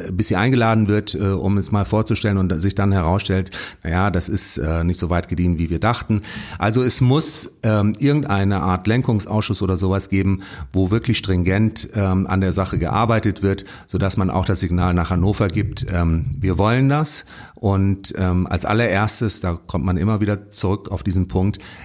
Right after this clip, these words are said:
äh, muss das Grundstück gefunden werden und es muss ein Beschluss, äh, gefasst werden, dass die Planung finanziert wird und, äh, vorangebracht werden soll. Aber genau da gibt's ja diese unterschiedlichen Ansichten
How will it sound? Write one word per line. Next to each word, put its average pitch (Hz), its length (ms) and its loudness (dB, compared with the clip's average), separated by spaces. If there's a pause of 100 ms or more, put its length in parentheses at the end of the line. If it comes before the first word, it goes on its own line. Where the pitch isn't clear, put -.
äh, 90 180 0
muss 98 260 2
das 131 160 0
Grundstück 110 340 0
gefunden 95 440 0
werden 90 340 0
und 90 300 -2
es - 140 -2
muss 107 200 0
ein 104 60 0
Beschluss, - 600 -2 (460)
äh, - 160 -10
gefasst 104 340 -2
werden, 92 260 2
dass 90 220 0
die 92 100 -2
Planung 107 600 2
finanziert 110 680 0
wird 104 200 0
und, 92 460 0
äh, 90 140 0
vorangebracht 87 640 0
werden 82 180 0
soll. 85 180 0 (240)
Aber 95 160 0
genau 104 320 2
da 110 280 2
gibt's 117 240 -2
ja 104 140 2
diese 95 220 0
unterschiedlichen 92 640 0
Ansichten 92 720 0